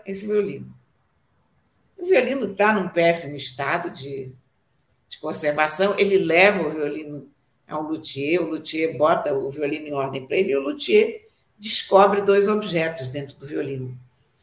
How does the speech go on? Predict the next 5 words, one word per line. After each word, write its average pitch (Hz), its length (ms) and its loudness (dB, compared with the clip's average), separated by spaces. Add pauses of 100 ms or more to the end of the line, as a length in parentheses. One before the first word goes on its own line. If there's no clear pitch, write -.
(720)
Uma 254 420 2
estrela 170 800 0 (180)
de 147 100 -12
Davi 139 460 0
amarela 135 640 -4